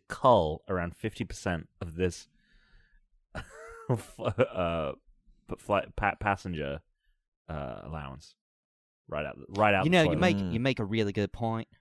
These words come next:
Speaker 2: We are gonna have to. I'm
Speaker 1: I
Speaker 2: gonna get
Speaker 1: do.
Speaker 2: rid of a couple of these bodies here. That'll give us three, so that's, that's about half a row. Um, and then you know what? Uh, the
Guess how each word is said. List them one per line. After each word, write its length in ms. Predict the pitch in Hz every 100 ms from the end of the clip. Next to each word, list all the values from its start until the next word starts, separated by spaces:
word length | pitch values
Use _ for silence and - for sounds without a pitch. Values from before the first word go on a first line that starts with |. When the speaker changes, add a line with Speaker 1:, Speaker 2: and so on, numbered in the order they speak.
| _
Speaker 2:
We 220 | 113 123 -
are 280 | 107 104 92
gonna 160 | 92
have 180 | 98 87
to. 100 | - -
I'm 120 | 131
Speaker 1:
I 20 |
Speaker 2:
gonna 120 | 156
get 120 | -
Speaker 1:
do. 60 | 123
Speaker 2:
rid 40 |
of 60 | 123
a 40 |
couple 160 | 131 135
of 80 | 117
these 180 | 117 104
bodies 380 | 117 104 101 -
here. 400 | 131 120 98 92 - 123
That'll 220 | 120 151 160
give 140 | 147
us 100 | 117 -
three, 320 | 139 131 139
so 140 | 156 113
that's, 180 | 123 - - -
that's 160 | 131 -
about 220 | 131 -
half 340 | - 135 135 -
a 80 | 101
row. 500 | 98 110 120 139 156 - _ -
Um, 420 | 104 101 98 101 _
and 160 | 123 131
then 240 | 175 175
you 120 | - 143
know 100 | 190
what? 280 | 175 180 - - _ -
Uh, 300 | 110 107 104 - - _ _ _ _ _ - 120
the 220 | 104 139